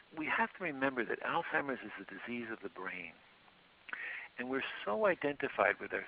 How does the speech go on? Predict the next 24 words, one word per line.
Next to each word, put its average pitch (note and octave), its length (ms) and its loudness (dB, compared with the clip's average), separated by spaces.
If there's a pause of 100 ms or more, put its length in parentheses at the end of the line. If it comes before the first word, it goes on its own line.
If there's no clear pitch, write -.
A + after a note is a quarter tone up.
thinking A2+ 380 -8
process - 520 0 (460)
that A#2 120 -4
we A#2+ 120 -6
imagine B2+ 520 0
that G2 140 -6 (840)
when A#2+ 220 -4
this D3+ 200 2
disease B2 380 -2 (160)
enters, B2+ 460 -2
we're A2 160 -4
losing, A#2+ 460 -8 (640)
um, G2 140 -8 (320)
who C3 80 -8
we A2 160 -4
are. G2 220 -6 (1000)
You C#3+ 60 -4
know, C#3 80 4
if A#2+ 140 4
our B2 100 8 (180)
spleens G3 500 0
were G#2+ 100 -4
being F#2+ 240 -4
affected, F#2 520 0